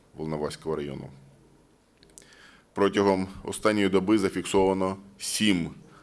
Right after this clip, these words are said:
випадків ведення повітряної розвідки безпілотниками. Зокрема,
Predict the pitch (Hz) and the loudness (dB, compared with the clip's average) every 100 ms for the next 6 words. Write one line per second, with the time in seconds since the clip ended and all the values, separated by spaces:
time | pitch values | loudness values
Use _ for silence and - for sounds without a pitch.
0 | - 87 90 90 87 87 80 78 - 87 | -8 0 0 2 0 -2 -6 -6 -4 2
1 | 95 85 82 80 85 92 - 95 95 90 | 2 2 -2 -4 -4 -4 -4 -2 0 0
2 | 82 82 85 90 90 87 - _ _ - | -2 -4 -6 -6 -6 -8 -18 _ _ -10
3 | 87 - 92 82 78 73 69 67 71 - | -8 -4 0 0 -2 -6 -8 -8 -10 -16
4 | - - - - 90 92 107 98 82 | -20 -20 -20 -6 -2 0 2 2 0